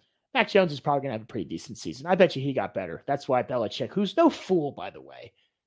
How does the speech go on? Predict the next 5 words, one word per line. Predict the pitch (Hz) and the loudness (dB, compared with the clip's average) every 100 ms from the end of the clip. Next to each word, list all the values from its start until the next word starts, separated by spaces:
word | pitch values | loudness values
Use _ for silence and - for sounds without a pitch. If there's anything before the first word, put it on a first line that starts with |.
| _ | _
had | - 160 143 123 _ _ | 0 0 0 -6 _ _
Bailey | 170 151 | 2 2
Zappi, | 135 143 131 120 - _ _ _ _ | 0 -2 -2 -6 -8 _ _ _ _
uh, | - 82 107 _ _ _ _ | -10 -10 -10 _ _ _ _
ousted. | 160 151 - - | -2 -2 -2 -12